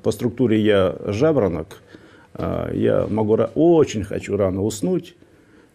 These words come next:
э, перед телевизором, э, или там с чем-то ещё. И, э,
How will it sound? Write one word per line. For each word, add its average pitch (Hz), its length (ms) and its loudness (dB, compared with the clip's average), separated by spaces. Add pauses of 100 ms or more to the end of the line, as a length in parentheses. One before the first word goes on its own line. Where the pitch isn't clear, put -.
э, 98 220 0
перед 107 300 -2
телевизором, 98 720 0 (180)
э, 87 420 -6
или 95 160 0
там 98 200 -2
с 98 40 -2
чем-то 95 360 -2
ещё. 92 400 0
И, 110 560 2
э, - 120 -4